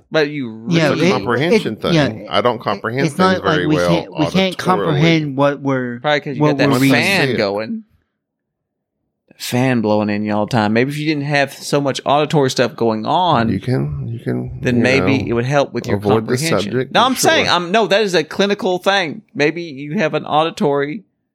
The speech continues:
Speaker 1: th-, maybe you need to get your ears checked, both of you, is
Speaker 3: Sure.
Speaker 1: what I'm
Speaker 3: So
Speaker 1: saying.
Speaker 3: you're saying we're flawed because we don't understand every
Speaker 1: No,
Speaker 3: rule
Speaker 1: you're
Speaker 3: you
Speaker 1: saying
Speaker 3: say.
Speaker 1: it. You said you don't understand. You both said it. Did you not just
Speaker 3: But why
Speaker 1: hear
Speaker 3: is
Speaker 1: yourself?
Speaker 3: that something bad?
Speaker 1: Clinically?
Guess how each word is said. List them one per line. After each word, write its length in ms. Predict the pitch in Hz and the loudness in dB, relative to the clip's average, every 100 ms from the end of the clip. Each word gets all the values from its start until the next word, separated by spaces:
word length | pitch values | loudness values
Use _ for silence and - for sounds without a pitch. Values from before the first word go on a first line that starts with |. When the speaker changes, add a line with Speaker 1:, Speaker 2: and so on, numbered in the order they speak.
| _ _ _ _ _ _ _ _ _ _ _ | _ _ _ _ _ _ _ _ _ _ _
Speaker 1:
th-, 320 | - - - 143 | -12 -8 -4 0
maybe 260 | 170 208 | 2 2
you 100 | 233 | 2
need 100 | 220 | 2
to 40 | 202 | -2
get 140 | 180 | -4
your 100 | - | -4
ears 200 | 135 165 | -2 -2
checked, 300 | - 160 98 | 0 -2 0
both 200 | 123 131 | 2 0
of 140 | 127 107 | 0 -2
you, 80 | 110 | -2
is 60 | |
Speaker 3:
Sure. 40 | 117 | -2
Speaker 1:
what 60 | 117 | -2
I'm 80 | 107 | -2
Speaker 3:
So 100 | 127 | -2
Speaker 1:
saying. 180 | 98 95 | 0 -2
Speaker 3:
you're 120 | 104 | -4
saying 300 | - 104 110 | -2 -2 0
we're 100 | 123 | -2
flawed 560 | - 135 131 98 73 | -2 -2 0 0 -2
because 380 | 73 92 98 85 | -4 -4 -2 -4
we 80 | 95 | -2
don't 160 | 95 71 | -2 -2
understand 420 | 90 92 - 90 | -4 -6 -8 -6
every 60 | 92 | -2
Speaker 1:
No, 180 | 160 151 | 2 2
Speaker 3:
rule 120 | - | 2
Speaker 1:
you're 160 | - 262 | 2 2
Speaker 3:
you 40 | |
Speaker 1:
saying 460 | 220 - 143 110 - | 0 2 2 0 -2
Speaker 3:
say. 60 | |
Speaker 1:
it. 100 | 98 | -6
You 240 | 123 151 214 | -10 -8 -6
said 340 | - 208 190 | -2 -2 -2
you 120 | 175 | -2
don't 220 | 180 202 - | -2 -2 -4
understand. 500 | 160 165 - 175 170 | -8 -8 -6 -6 -2
You 140 | 196 | -4
both 300 | 160 247 311 | 0 2 0
said 280 | - 294 285 | 0 2 2
it. 100 | 143 | 2
Did 140 | 139 175 | -4 -8
you 80 | |
not 240 | 240 247 - | -6 -6 -4
just 180 | - 135 | -4 0
Speaker 3:
But 60 | |
why 80 | 143 | 2
Speaker 1:
hear 40 | 143 | 2
Speaker 3:
is 40 | 143 | 0
Speaker 1:
yourself? 180 | 151 180 | 0 0
Speaker 3:
that 40 | - | 0
something 540 | 185 - 220 175 180 | -2 -4 -8 -8 -4
bad? 560 | 185 269 190 107 87 113 _ _ _ _ _ _ _ _ - | -4 -4 -4 -6 -10 -18 _ _ _ _ _ _ _ _ -8
Speaker 1:
Clinically? 920 | - 330 349 381 - 381 392 453 - | 2 4 4 2 0 0 2 0 -2